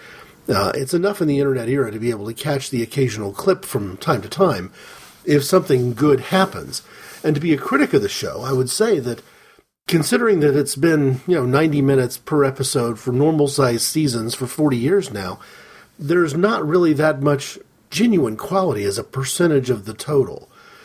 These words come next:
It falls short often enough in a number of ways,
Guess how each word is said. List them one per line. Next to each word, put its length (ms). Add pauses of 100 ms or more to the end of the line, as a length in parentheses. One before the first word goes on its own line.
(180)
It 100
falls 280
short 480 (180)
often 340
enough 300
in 60
a 80
number 260
of 100
ways, 280